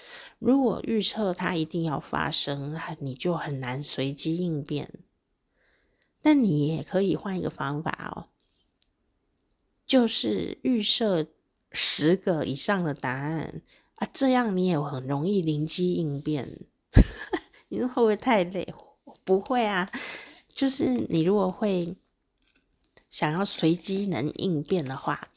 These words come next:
最土法炼钢的方法就是，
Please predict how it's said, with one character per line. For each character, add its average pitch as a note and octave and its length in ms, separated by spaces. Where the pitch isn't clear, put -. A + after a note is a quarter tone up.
最 A3+ 320
土 F#3+ 240
法 - 240
炼 F#3+ 260
钢 E3+ 220
的 D#3+ 100
方 E3+ 360
法 - 320
就 D#3 240
是， D#3 320